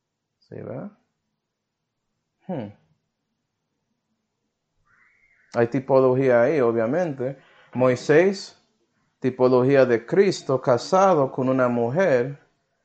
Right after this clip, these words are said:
que es gentil, como la novia de Cristo, ¿sí ve? La iglesia.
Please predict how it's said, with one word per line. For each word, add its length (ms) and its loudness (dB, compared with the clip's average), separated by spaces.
que 180 0
es 160 -4
gentil, 680 -8
como 680 -8
la 160 -8
novia 320 -4
de 140 -6
Cristo, 480 -10
¿sí 80 -16
ve? 140 -8
La 180 -6
iglesia. 560 -10